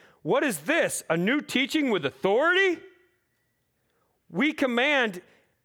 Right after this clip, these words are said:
he commands even the unclean spirits to obey him." And then Luke four, uh, thirty-two says,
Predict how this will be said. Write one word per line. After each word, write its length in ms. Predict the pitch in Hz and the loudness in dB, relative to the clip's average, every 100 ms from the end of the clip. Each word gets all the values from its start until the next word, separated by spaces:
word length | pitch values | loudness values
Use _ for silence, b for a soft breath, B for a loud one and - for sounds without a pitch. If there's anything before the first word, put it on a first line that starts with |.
| - | -6
he 200 | 226 254 | -4 -2
commands 480 | 285 262 294 247 233 | 0 0 2 0 -2
even 240 | 277 254 | -2 0
the 200 | 214 202 | 0 0
unclean 360 | 269 - 262 240 | -2 -2 -2 -4
spirits 400 | - 285 285 - | -4 -2 -2 -2
to 140 | 214 | -2
obey 300 | 180 175 170 | 0 0 0
him." 320 | 156 127 120 - _ _ _ b b b | 0 -2 -4 -14 _ _ _ b b b
And 180 | 165 190 | -2 0
then 200 | 190 180 | 0 0
Luke 300 | 226 202 - | -2 -4 -6
four, 420 | - 202 202 185 _ _ | -4 -2 -2 -4 _ _
uh, 180 | 156 156 | -2 0
thirty-two 560 | - 202 185 - 226 | -2 -4 -4 -4 -4
says, 380 | 180 190 160 151 | -2 0 0 -2